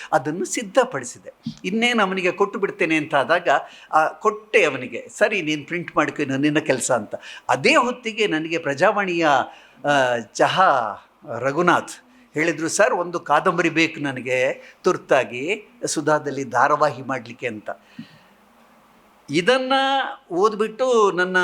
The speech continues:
ಶಿಷ್ಯನ ಹೆಂಡತಿ ಹೇಳ್ತಾಳೆ, "ಸರ್, ನಾನು ಇದನ್ನ ಅನುವಾದ ಮಾಡ್ಬೇಕು, ಇದು ನನಗೆ ಇಂಗ್ಲಿಷ್ಗೆ ಅನುವಾದ ಮಾಡ್ಲಿಕ್ಕೆ ಕೊಡ್ತೀರಾ?" ಅಂತ ಕೇಳಿದ್ಲು. "ಸರಿಪಾ, ನೀನು ಅನುವಾದ ಮಾಡು" ಅಂತ ಹೇಳಿದೆ. ಆ ಅನುವಾದ ಕೂಡ ಸಿದ್ಧ ಆಗಿಬಿಡ್ತು ಅಷ್ಟೊತ್ತಿಗೆ.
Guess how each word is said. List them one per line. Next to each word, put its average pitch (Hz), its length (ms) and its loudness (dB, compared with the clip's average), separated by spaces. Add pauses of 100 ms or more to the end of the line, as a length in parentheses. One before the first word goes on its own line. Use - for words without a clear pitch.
(840)
ಶಿಷ್ಯನ 208 520 0
ಹೆಂಡತಿ 190 640 0
ಹೇಳ್ತಾಳೆ, 170 520 2
"ಸರ್, 190 360 2
ನಾನು 165 240 2
ಇದನ್ನ 156 280 -4
ಅನುವಾದ 180 380 0
ಮಾಡ್ಬೇಕು, 139 580 -2
ಇದು 123 200 -12
ನನಗೆ 139 680 -2
ಇಂಗ್ಲಿಷ್ಗೆ 180 420 0
ಅನುವಾದ 165 300 4
ಮಾಡ್ಲಿಕ್ಕೆ 143 440 -2
ಕೊಡ್ತೀರಾ?" 135 520 -2
ಅಂತ 104 340 0
ಕೇಳಿದ್ಲು. - 640 -16 (960)
"ಸರಿಪಾ, 269 500 2 (200)
ನೀನು 196 200 -8
ಅನುವಾದ 190 360 0
ಮಾಡು" 139 380 2
ಅಂತ 120 160 -8
ಹೇಳಿದೆ. 117 340 -6
ಆ 220 420 4
ಅನುವಾದ 277 380 2
ಕೂಡ 277 180 -2
ಸಿದ್ಧ 240 320 0
ಆಗಿಬಿಡ್ತು 226 480 0
ಅಷ್ಟೊತ್ತಿಗೆ. 123 520 -8